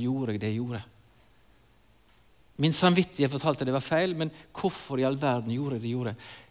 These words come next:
Det er fordi at dette er mulig for oss alle. Fordi vi er falne mennesker og bærer dette i, i vårt indre.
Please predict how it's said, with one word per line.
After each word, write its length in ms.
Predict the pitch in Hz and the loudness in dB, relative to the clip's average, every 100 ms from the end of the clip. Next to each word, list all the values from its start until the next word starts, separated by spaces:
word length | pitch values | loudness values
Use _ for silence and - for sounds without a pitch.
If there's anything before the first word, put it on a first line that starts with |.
| - _ _ _ - | -20 _ _ _ -10
Det 80 | 120 | -6
er 80 | |
fordi 160 | 143 135 | 0 2
at 160 | 120 123 | 2 0
dette 380 | 127 - 113 98 - - - - _ _ _ | -4 0 0 0 -8 -20 -20 -20 _ _ _
er 300 | 139 117 107 - - - 113 | 4 4 2 -4 -20 -6 0
mulig 420 | 113 123 135 92 | 2 2 0 -2
for 240 | - 104 98 | -2 -2 -4
oss 140 | - | -4
alle. 220 | 107 104 104 - _ _ _ _ _ _ _ | -4 -4 -6 -14 _ _ _ _ _ _ _
Fordi 380 | - 127 143 131 | 0 2 4 2
vi 140 | 113 113 | 2 2
er 120 | 110 | 0
falne 280 | - 135 123 | -2 0 2
mennesker 440 | 123 135 127 104 | 2 0 -4 -6
og 140 | 98 117 | -4 2
bærer 220 | 127 104 | 2 2
dette 300 | 113 107 - 98 | -2 -4 -4 -2
i, 140 | 107 92 - - - - - - | -2 -4 -6 -14 -20 -20 -20 -4
i 60 | 120 101 | 0 0
vårt 300 | 101 - - | 0 -4 -4
indre. 300 | 117 113 101 | 0 2 0